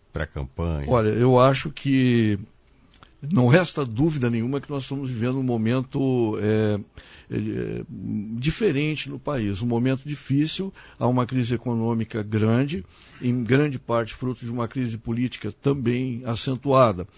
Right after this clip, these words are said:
Speaker 2: O pa-, nós temos acompanhado que empresas têm contratado não só pesquisas sobre o quadro eleitoral, querem saber o que vai acontecer,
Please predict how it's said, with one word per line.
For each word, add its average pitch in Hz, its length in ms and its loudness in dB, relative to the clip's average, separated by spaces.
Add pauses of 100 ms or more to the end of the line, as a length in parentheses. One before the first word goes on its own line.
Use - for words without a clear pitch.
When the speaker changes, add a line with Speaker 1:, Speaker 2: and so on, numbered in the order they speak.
(320)
Speaker 2:
O 127 100 -6
pa-, 131 240 4 (220)
nós 127 240 0
temos 175 200 -2
acompanhado 123 600 0
que 127 140 -6
empresas 135 500 -2
têm 131 160 -6
contratado 117 600 -4
não 160 200 -4
só 135 200 -4
pesquisas 127 800 -4
sobre 113 260 -4
o 104 60 -6
quadro 113 320 -2
eleitoral, 107 520 -2
querem 120 240 -2
saber 113 280 -2
o 113 80 2
que 110 100 -10
vai 104 160 -4
acontecer, 120 580 -4